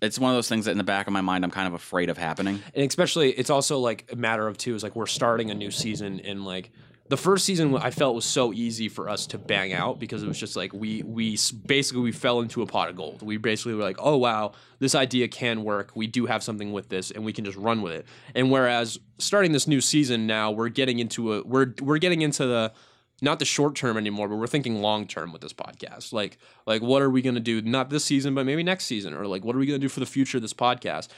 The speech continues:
Speaker 2: And, like, it's just, <sighs> it's one of the, like, I, I don't know what to say other than th-, I feel like these, why these episodes are so good for us, even though they're very casual, in the sense this is a chance for us to, like, ask our audience or, like, maybe what they know,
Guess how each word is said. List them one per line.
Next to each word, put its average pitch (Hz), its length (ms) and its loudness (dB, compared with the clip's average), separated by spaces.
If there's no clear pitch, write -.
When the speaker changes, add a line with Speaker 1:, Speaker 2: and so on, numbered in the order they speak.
Speaker 2:
And, 135 160 2
like, 123 240 0
it's 160 180 2
just, - 240 4
<sighs> - 220 -8
it's 143 160 0
one 147 200 2
of 143 60 2
the, 131 200 4
like, 131 160 2
I, 123 260 -2
I 135 160 2
don't 143 340 4
know 131 240 4
what 123 240 2
to 123 100 -4
say - 520 -4
other 107 240 -6
than 98 300 -6
th-, 127 120 0
I 139 60 2
feel 147 200 2
like 131 160 4
these, 131 180 -4
why 120 160 4
these 117 200 -2
episodes 120 360 -2
are 104 60 -6
so 104 180 -2
good 98 240 -6
for 123 180 -2
us, 135 200 -2
even 113 180 -2
though 107 100 0
they're 101 120 -2
very 101 220 -2
casual, 135 560 -2
in - 100 -4
the 123 40 -4
sense 120 200 -2
this 120 120 -4
is 123 60 -2
a 117 40 -2
chance 117 260 2
for 120 120 -2
us 107 120 -2
to, 107 60 -6
like, 92 200 -4
ask 90 220 -8
our 95 160 -10
audience 101 340 -6
or, 107 100 -4
like, 98 140 -4
maybe 104 180 -6
what 87 160 -10
they 95 140 -4
know, 104 280 -4